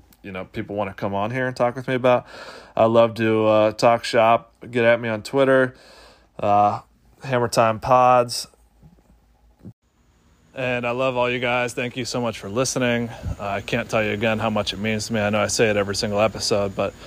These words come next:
uh, till this thing, I, like I say, we normally average somewhere around fifty to a hundred listeners per episode.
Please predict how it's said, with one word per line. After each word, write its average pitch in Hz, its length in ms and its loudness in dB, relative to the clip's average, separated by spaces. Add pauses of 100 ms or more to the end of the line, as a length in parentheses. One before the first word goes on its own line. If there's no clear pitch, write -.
(180)
uh, 107 140 2
till 131 220 6
this 120 140 0
thing, 117 520 2
I, 110 140 -4
like 113 180 0
I 110 120 0
say, 117 320 4
we 110 180 0
normally 127 320 2
average 113 360 4
somewhere 123 320 2
around 104 360 0
fifty 131 640 0
to 117 120 2
a 101 40 0
hundred 123 340 0
listeners 127 520 0
per 117 240 0
episode. 113 600 0